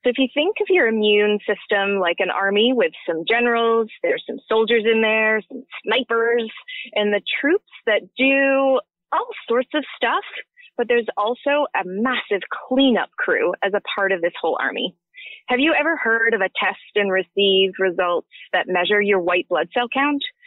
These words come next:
It tells your doctor and you how strong your immune army is, as in the actual number of troops to be exact, and it tells a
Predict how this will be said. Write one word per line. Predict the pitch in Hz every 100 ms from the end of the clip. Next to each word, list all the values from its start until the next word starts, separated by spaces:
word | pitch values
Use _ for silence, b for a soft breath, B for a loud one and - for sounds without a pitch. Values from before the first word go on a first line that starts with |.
| B B B -
It | 466 -
tells | 233 262
your | 403
doctor | 233 - - 220
and | 214
you | 170 170
how | 170 - 220 226 269 - -
strong | 208 226 240 233 160 180 240 -
your | 196 220
immune | 220 214 214 220 226 208
army | 220 220 220 220 277 175
is, | - - _ _ -
as | 226 190
in | 208 226
the | 226 -
actual | 208 - 240
number | 220 247 254 226 185
of | - 190 -
troops | - 240 - _ - B B
to | 208
be | 220
exact, | 196 175 160 196 - -
and | 220 214
it | 202 -
tells | 226 233
a | 220